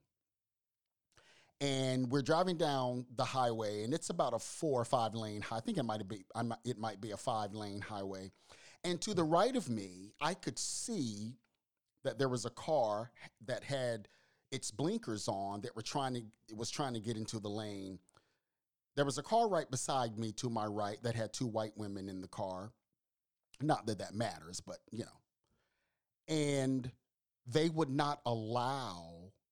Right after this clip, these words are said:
the car to get in front of them. And as a matter of fact,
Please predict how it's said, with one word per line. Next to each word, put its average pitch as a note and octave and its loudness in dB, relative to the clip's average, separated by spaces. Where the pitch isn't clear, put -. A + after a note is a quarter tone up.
the A#2+ -4
car G2+ 0
to G#2 -2
get B2+ -2
in A#2+ -2
front D#3+ -2
of G#3 -10
them. - -20
And C3+ 2
as B2+ 0
a B2+ 2
matter B2 4
of A2 -2
fact, B2 2